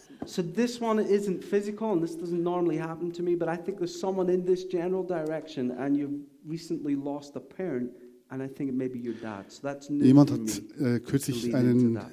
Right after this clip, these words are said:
Speaker 2: ein El-,
Speaker 1: Yeah.
Speaker 2: äh,
Speaker 1: So I'm really unsure about that because it's new for me. That's not often what I'll get.
Speaker 2: Jemand hat einen Vater verloren,
Speaker 1: I think may have
Speaker 2: glaube
Speaker 1: lost a
Speaker 2: ich.
Speaker 1: parent
Speaker 2: Das ist
Speaker 1: recently.
Speaker 2: nie, neu für mich,
Speaker 1: And
Speaker 2: aber
Speaker 1: perhaps your dad.
Speaker 2: vielleicht ein Vater.
Speaker 1: It's you.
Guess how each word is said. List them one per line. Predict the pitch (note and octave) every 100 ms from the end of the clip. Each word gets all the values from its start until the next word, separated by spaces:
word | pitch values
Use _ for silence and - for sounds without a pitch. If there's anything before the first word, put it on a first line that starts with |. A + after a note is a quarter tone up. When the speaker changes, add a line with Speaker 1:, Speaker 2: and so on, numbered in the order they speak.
| -
Speaker 2:
ein | B2
El-, | C3 C#3
Speaker 1:
Yeah. | C#3 B2 A#2+
Speaker 2:
äh, | A#2 -
Speaker 1:
So | C#3+
I'm | C3+ C#3 C#3
really | F3 F3+
unsure | E3+ D3+ - - F3+
about | F3+ E3+ F3
that | E3+ E3
because | C#3+ C3 B2+ A#2
it's | -
new | C#3 D3 E3
for | E3 D#3
me. | D#3 D3+ D#3+ -
That's | A#2 -
not | B2+ C#3 D3
often | C#3 G#2+ C3 C3 - _ _ -
what | A#2+
I'll | A2+ A2
get. | G3+ C#3+
Speaker 2:
Jemand | C#3 C#3
hat | C#3 - - _ -
einen | A#2+ A#2+ A2+
Vater | - - B2+ D3 E3
verloren, | D#3+ D#3 E3+ F#3+ G3+
Speaker 1:
I | C3+ - -
think | E3 B2+ B2
may | B2+
have | C3+
Speaker 2:
glaube | C#3 D3+ D#3+
Speaker 1:
lost | D#3+
a |
Speaker 2:
ich. | D#3+
Speaker 1:
parent | B2+ A2 - G#2
Speaker 2:
Das | C3+
ist | D#3 A2
Speaker 1:
recently. | D3 D#3+
Speaker 2:
nie, | C#3+
neu | C3+ D3+
für | D3+
mich, | D3+ D#3+ - - - - _ -
Speaker 1:
And | A#2+
Speaker 2:
aber | B2+ C3+
Speaker 1:
perhaps | A#2+ A2+ -
your | A2
dad. | G#2+ G2 G2 - _ _
Speaker 2:
vielleicht | - B2+ C3 C3
ein | C3+
Vater. | B2 B2+ C#3 C#3+ E3
Speaker 1:
It's | -
you. | D3+ F3